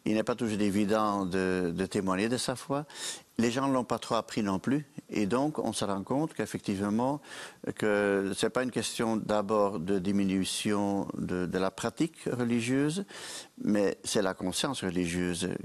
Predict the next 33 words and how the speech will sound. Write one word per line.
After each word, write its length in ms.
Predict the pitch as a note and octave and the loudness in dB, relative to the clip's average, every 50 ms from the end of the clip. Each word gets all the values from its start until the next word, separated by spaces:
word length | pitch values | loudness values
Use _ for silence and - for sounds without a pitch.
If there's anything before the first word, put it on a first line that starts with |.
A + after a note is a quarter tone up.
| - _ | -10 _
qui 240 | - - - G2+ F#2+ | -6 -2 0 0 2
n'est 160 | F#2 F#2+ F#2+ | 2 2 0
souvent 340 | F#2 - - G2 G2 A2 A2+ | 0 0 0 0 0 0 0
pas 140 | - A2 G#2 | -2 -2 -4
très 260 | - - G#2 F2+ F#2 | -4 -4 -4 -4 -2
élevée. 480 | F2 F2 F2+ F2 G2 A2+ B2 D3 F3+ F#3+ - - - - - - - - - - - - - - | -2 -2 0 0 0 0 0 -2 -2 -6 -10 -18 -20 -18 -18 -16 -16 -16 -16 -16 -16 -12 -8 -4
Et 100 | G2+ F#2 | -4 -2
comme 200 | - B2 B2+ C#3 | 0 2 2 4
on 40 | |
est 80 | C#3 C#3 | 4 2
interrogé 600 | A2+ A#2 C3 A#2+ - A#2 G#2 A2+ A2 G2 G2+ F#2+ | 2 2 0 0 0 0 0 0 0 0 0 0
sur 200 | F2 - - F#2+ F2 | -2 0 0 0 0
la 140 | F2 E2 D#2+ | 0 -2 -4
foi, 360 | - - - G2 A#2 C#3+ D#3 - _ _ - - - - - - - - _ _ _ _ - F#4 - - - | -4 -2 -2 -2 -2 -2 -6 -12 _ _ -20 -20 -20 -20 -20 -20 -20 -20 _ _ _ _ -20 -20 -14 -6 -2
euh, 400 | G2 G2+ G2 G2 G2 F#2+ F#2+ F#2+ F#2 | -2 0 0 2 0 0 0 -2 -2
quand 220 | - - A2 G2+ - | -2 -2 -2 -2 -2
on 60 | G2+ | -2
ne 80 | F#2+ F#2+ | -2 -2
peut 140 | F#2 A2 | -2 -2
pas 140 | F#2+ - F#2 | -2 -2 -2
répondre, 420 | E2+ F#2 F#2 - A#2+ B2 A#2 - G2 | -2 -4 -4 -4 -2 -2 -2 -2 -6
après 180 | F#2+ - A2 | -6 -6 -6
un 40 | G2+ | -6
certain 300 | - - F#2 - - F#2 | -4 -4 -4 -4 -4 -4
temps, 160 | F2 G#2+ G#2+ | -4 -4 -4
ça 140 | - - F#2+ | -4 -4 -4
disparaît. 560 | F2 F#2 F2 - - F2 E2+ E2+ F2 G2+ - - - - - - - - - - - - | -4 -6 -6 -6 -6 -6 -6 -6 -8 -10 -12 -16 -20 -20 -18 -18 -18 -18 -18 -20 -10 -4
Et 100 | - G2+ | -2 0
donc, 320 | F2+ F2+ G#2 G#2+ A#2 B2 - | 2 2 2 2 2 2 0
nous, 300 | - G#2 G2+ F#2+ G#2 G#2 - - G#2 - G#2+ | 0 0 2 2 0 0 0 -2 -2 -2 0
effectivement, 800 | G#2+ A2 - G2 F#2 - G#2+ G2 G2 G2 G2 G#2+ A2+ B2 B2+ - | 0 0 -2 -4 -4 -4 -2 -2 0 0 0 0 0 0 -2 -2
nous, 560 | C#2 G2 G2 F#2+ F#2+ G2+ F#2+ F#2 F#2 F#2 - - | 0 0 0 2 2 0 0 0 -2 -4 -4 -4
nous 260 | - G2 F#2+ F#2 F2+ | -2 -2 0 0 -2